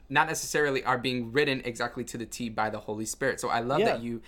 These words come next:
Speaker 1: actually say that Jesus is editing it, um,
Speaker 2: Yeah.
Speaker 1: and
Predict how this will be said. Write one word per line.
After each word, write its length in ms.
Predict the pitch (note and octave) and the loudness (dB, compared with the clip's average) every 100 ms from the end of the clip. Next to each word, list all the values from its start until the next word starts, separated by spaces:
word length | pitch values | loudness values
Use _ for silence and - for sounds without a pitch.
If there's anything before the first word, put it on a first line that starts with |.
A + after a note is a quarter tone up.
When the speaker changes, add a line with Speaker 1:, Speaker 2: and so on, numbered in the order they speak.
| - - | -18 -4
Speaker 1:
actually 380 | - C3+ - B2 | 0 0 -2 -6
say 380 | A2+ - C3 A#2+ | -4 0 0 2
that 260 | A2 G#2 G#2+ | -2 -4 -6
Jesus 440 | B2 C3+ B2 - | -2 0 -2 -4
is 120 | A2 - | -8 -2
editing 360 | G#2+ D3+ C3+ A2 | 0 0 -2 -4
it, 180 | G#2+ - - - - | -6 -10 -16 -20 2
um, 340 | A2+ A2 G#2+ F#3 | 6 6 6 2
Speaker 2:
Yeah. 140 | G3+ - - - | -2 -8 -6 0
Speaker 1:
and 200 | B2 | 0